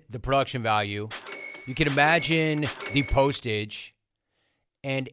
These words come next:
every day when I come home for, like, the first two months of the year, there's two or three or four that have bounced back. And I'm just like, "Oh." You know, whatever the number is,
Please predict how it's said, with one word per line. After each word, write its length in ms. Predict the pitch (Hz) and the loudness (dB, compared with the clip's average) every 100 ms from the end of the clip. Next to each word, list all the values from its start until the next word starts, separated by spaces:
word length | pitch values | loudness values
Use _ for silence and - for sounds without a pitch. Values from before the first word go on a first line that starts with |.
| - | -4
every 280 | 139 165 180 | -2 0 0
day 220 | 170 170 | 2 0
when 120 | 135 | 0
I 80 | 139 | -2
come 200 | - 131 | -2 -2
home 220 | 135 139 | 0 -2
for, 120 | 120 | -2
like, 240 | 120 113 - | -2 -2 -4
the 80 | |
first 560 | - - 131 123 - - _ _ _ | -8 -2 -2 -2 -4 -12 _ _ _
two 220 | - - 143 | -10 -4 -2
months 340 | 117 127 - | -2 -2 -4
of 100 | 127 | -4
the 80 | 104 | -4
year, 440 | 98 104 139 156 _ _ _ _ _ _ _ - | -4 -2 -2 -4 _ _ _ _ _ _ _ -14
there's 460 | 92 131 139 110 | -4 -2 0 -4
two 340 | - - 160 156 | -8 -4 -2 0
or 80 | |
three 220 | 147 139 147 | -2 0 0
or 100 | 131 | 0
four 360 | - 139 123 | -2 0 0
that 120 | 110 | 0
have 120 | 110 87 - | -4 -6 -2
bounced 400 | - 123 117 - | 2 2 -2 -4
back. 440 | 120 107 92 - _ _ _ | -2 -2 -4 -18 _ _ _
And 100 | 107 | -10
I'm 100 | 131 | -8
just 140 | 117 - | -6 -8
like, 280 | 110 107 _ _ - | -8 -14 _ _ -18
"Oh." 500 | - 120 - - - - _ _ _ _ _ _ _ _ _ _ _ _ _ _ _ _ _ | -10 -8 -8 -10 -14 -20 _ _ _ _ _ _ _ _ _ _ _ _ _ _ _ _ _
You 80 | 107 | -16
know, 80 | 104 | -14
whatever 380 | 101 131 139 120 | -6 -4 -2 -4
the 80 | 107 | -6
number 360 | 110 107 104 | -8 -8 -8
is, 360 | 107 98 101 | -8 -10 -12